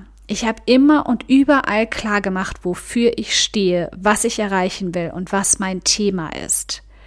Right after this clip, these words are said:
Statt also nur auf alleinreisende Frauen zu pochen, hab ich klar gemacht, dass es mein Ziel ist, so viele Frauen wie möglich zum Alleinreisen zu bekommen.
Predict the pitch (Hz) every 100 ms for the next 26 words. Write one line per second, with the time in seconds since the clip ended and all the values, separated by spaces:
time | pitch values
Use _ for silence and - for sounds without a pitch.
0 | - - - - - 226 220 226 240 190
1 | - 214 214 233 220 208 196 - 226 277
2 | 349 - 175 - 185 - 240 262 240 220
3 | - - 233 254 226 214 214 214 208 -
4 | 202 214 262 254 - 233 220 - - -
5 | 190 - - 285 285 - - 220 220 208
6 | 190 180 175 170 - 185 175 180 165 170
7 | 160 147 151 156 - - - - -